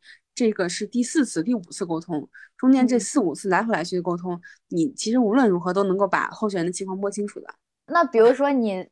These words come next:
Speaker 2: 面试了这么多人哦，
Speaker 1: 嗯。
Speaker 2: 就是你觉得有什么样的人他是比较容易通过的，他有什么共性的特点呢？
Speaker 1: 啊，或者就是我，我可以把它改成另外一个问题啊，
Speaker 2: 对，对，对。
Speaker 1: 就是，呃，怎么样，比如说在职业生涯早期，或者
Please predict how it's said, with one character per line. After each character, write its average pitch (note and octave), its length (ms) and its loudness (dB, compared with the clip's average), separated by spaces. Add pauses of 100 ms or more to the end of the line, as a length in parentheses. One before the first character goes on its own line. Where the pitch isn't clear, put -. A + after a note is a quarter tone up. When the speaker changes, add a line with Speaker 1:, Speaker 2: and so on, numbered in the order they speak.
Speaker 2:
面 A#3 220 2
试 A#3+ 120 -2
了 G#3+ 80 2
这 A#3 100 -2
么 F#3 140 -2
多 F#3+ 140 -2
人 D#3 180 -2
哦， D3+ 320 -4 (520)
Speaker 1:
嗯。 G#3 80 -6
Speaker 2:
就 A#3+ 80 -2
是 B3 300 -2
你 F3+ 240 -6
觉 F3 200 0
得 B3 280 4
有 F#3 200 2
什 F3 200 -8
么 F3+ 100 -4
样 B3 140 2
的 G#3+ 120 4
人 E3+ 260 2
他 A3 200 0
是 A3 140 0
比 F#3+ 180 -4
较 A3+ 220 4
容 E3 220 0
易 A3 120 0
通 G#3 360 -4
过 G3+ 160 2
的， E3+ 80 -4
他 - 180 0
有 G3+ 100 6
什 F3+ 140 -8
么 D#3 120 -6
共 G#3 300 2
性 F3 160 -10
的 D3+ 120 -10
特 - 260 -10
点 - 180 -14
呢？ - 240 -20 (880)
Speaker 1:
啊， D4+ 80 2
或 D4+ 180 4
者 G3+ 260 2 (120)
就 A3+ 160 -2
是 G#3+ 80 0
我， F#3+ 220 0
我 F3+ 60 -2
可 A#3 120 -2
以 B3+ 40 2
把 F3+ 120 0
它 A3+ 80 -2
改 D4 160 0
成 G#3 200 0
另 C4+ 80 4
外 C#4+ 120 4
一 G#3+ 40 2
个 G3 60 2
问 F#3 180 -4
题 - 160 -14
啊， - 120 -10 (200)
Speaker 2:
对， A3+ 100 6
对， G3+ 120 4
对。 G3+ 140 0
Speaker 1:
就 G3+ 60 -2
是， - 80 -20 (480)
呃， G3 140 -8 (100)
怎 F#3 140 -4
么 D#3+ 80 -2
样， G#3 340 2 (220)
比 G3 80 -2
如 F#3+ 60 2
说 A#3 60 4
在 A3+ 200 2
职 - 120 -4
业 A3 100 2
生 B3+ 140 0
涯 A#3 120 0
早 A3 220 0
期， A#3+ 200 -8
或 B3 160 -2
者 F3+ 220 -4